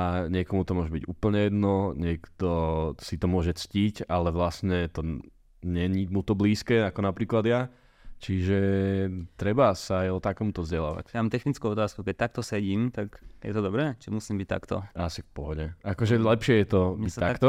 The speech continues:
Speaker 2: takto dobre rozpráva, vieš.
Speaker 1: A <laughs> chápem. A niečo s tým spravíme, určite s tým zvukom. A,
Speaker 2: No dobre.
Speaker 1: jasné.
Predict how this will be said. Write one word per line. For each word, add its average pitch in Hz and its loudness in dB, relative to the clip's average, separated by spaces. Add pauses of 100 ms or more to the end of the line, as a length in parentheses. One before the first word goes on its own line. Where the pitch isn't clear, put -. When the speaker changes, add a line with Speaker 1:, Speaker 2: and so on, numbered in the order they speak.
(120)
Speaker 2:
takto 127 -16
dobre 120 -20
rozpráva, 104 -20
vieš. 98 -20
Speaker 1:
A 95 0 (600)
<laughs> - -10
chápem. 98 2 (680)
A - -6 (120)
niečo 101 0
s - -12
tým 101 0
spravíme, 98 2
určite 107 -2
s - -4
tým 110 -2
zvukom. 101 -2 (540)
A, 98 -2 (260)
Speaker 2:
No 95 2
dobre. 95 -4
Speaker 1:
jasné. 101 0